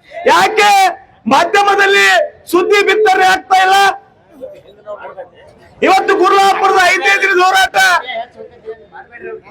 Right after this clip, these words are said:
ಗುರುಲಾಪುರದಲ್ಲಿ ಐದೇ ದಿನ ಹೋರಾಟ ಆದ್ರೆ ಸಹಿತ ಇವತ್ತಿನ ಪತ್ರಿಕೆ, ದಿನಪತ್ರಿಕೆ ವರದಿಯನ್ನು ನೋಡ್ರಿ, ಆ ವರದಿ ಬಗ್ಗೆ ನೋಡ್ಬೇಕು. ಯಾರಿಗೋ ದಂಪತಿಗಳ ಸಾವಾಗಿದೆ ಅಂತ ಪ-, ಫ್ರಂಟ್ ಪುಟದಲ್ಲಿ ಬಂದಿದೆ.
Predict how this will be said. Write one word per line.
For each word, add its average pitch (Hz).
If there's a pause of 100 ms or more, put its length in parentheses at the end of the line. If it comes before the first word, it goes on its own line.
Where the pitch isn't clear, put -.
(260)
ಗುರುಲಾಪುರದಲ್ಲಿ 392 (100)
ಐದೇ 381
ದಿನ 392 (120)
ಹೋರಾಟ 392 (140)
ಆದ್ರೆ 370
ಸಹಿತ 349 (840)
ಇವತ್ತಿನ 381 (120)
ಪತ್ರಿಕೆ, 415 (100)
ದಿನಪತ್ರಿಕೆ 381 (120)
ವರದಿಯನ್ನು 339
ನೋಡ್ರಿ, 311 (1400)
ಆ - (120)
ವರದಿ 330
ಬಗ್ಗೆ 320 (100)
ನೋಡ್ಬೇಕು. 349 (1700)
ಯಾರಿಗೋ 330
ದಂಪತಿಗಳ 349
ಸಾವಾಗಿದೆ 320
ಅಂತ 311
ಪ-, 302
ಫ್ರಂಟ್ 349
ಪುಟದಲ್ಲಿ 302
ಬಂದಿದೆ. 254